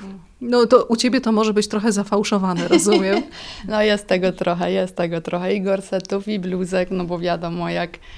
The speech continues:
Speaker 1: jest jakaś impreza, no to jednak staram się uszyć coś i dla siebie nowego, i dla dziewczyn moich. Chociaż teraz nie miałam czasu, to popytałam moją mamę, co by uszyła fartuch dla mojej córki.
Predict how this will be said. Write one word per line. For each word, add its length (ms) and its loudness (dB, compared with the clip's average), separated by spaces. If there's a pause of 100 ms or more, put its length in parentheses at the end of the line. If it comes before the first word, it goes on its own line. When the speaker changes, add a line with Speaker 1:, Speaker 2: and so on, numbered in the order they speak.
(180)
Speaker 1:
jest 120 -2
jakaś 300 0
impreza, 420 2
no 100 0
to 120 -2
jednak 320 0
staram 280 -2
się 180 -4
uszyć 360 -6
coś 180 -6
i 40 -4
dla 180 -4
siebie 240 -4
nowego, 380 -4
i 60 -2
dla 160 0
dziewczyn 360 -6
moich. 260 -4 (720)
Chociaż 280 -4
teraz 300 -2
nie 100 -2
miałam 220 0
czasu, 340 -6
to 140 -8
popytałam 520 -2
moją 240 -2
mamę, 380 -4
co 140 -8
by 120 -6
uszyła 300 -6
fartuch 440 -8
dla 160 -8
mojej 240 -8
córki. 420 -8